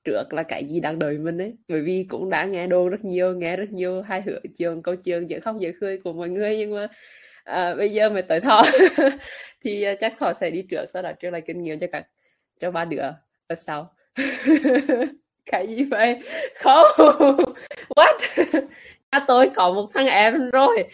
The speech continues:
<laughs> Thì, ờ, ờ, yeah, thì, ờ, nói chung là nói về chuyện, ờ, nói về chuyện những cái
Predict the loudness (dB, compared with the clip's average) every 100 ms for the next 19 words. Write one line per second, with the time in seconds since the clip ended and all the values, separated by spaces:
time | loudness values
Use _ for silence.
0 | -12 -4 4 4 8 8 8 -2 -2 -8
1 | -20 _ _ _ _ _ _ _ _ -2
2 | 0 0 -2 -6 _ _ -2 0 0 -2
3 | -4 -10 _ _ _ _ _ _ -6 -4
4 | -4 -6 -2 0 0 -4 -2 0 0 0
5 | -2 -8 -12 -6 -6 -4 -6 -6 -6 -4
6 | -4 -4 -6 -6 -6 -8 -14 _ _ _
7 | _ _ _ -6 -2 -2 0 0 0 -2